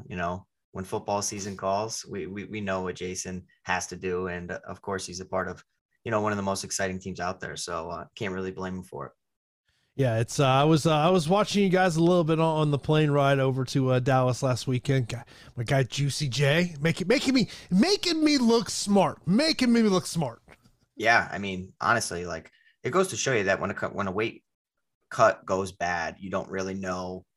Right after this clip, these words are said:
Speaker 1: the entire story of it or know how a fighter's going to respond, whether it's positively or negatively. And, uh, you know, regardless,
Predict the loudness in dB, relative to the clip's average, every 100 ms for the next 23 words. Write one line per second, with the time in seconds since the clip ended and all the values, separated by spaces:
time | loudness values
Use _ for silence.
0 | _ _ -10 -8 -6 -4 -2 -2 -6 -6
1 | -6 -4 -6 -6 -8 -8 -8 -8 -6 -4
2 | -2 -2 -2 -4 -4 -8 -10 -10 -10 -10
3 | -10 -14 _ _ -6 -4 0 0 0 -2
4 | -6 -8 -8 -2 -2 -2 -6 -6 -4 -4
5 | -4 -4 -6 -8 -6 -6 -6 -8 -6 -6
6 | -6 -12 _ _ _ _ _ _ -10 -6
7 | -4 2 4 4 0 -8 -10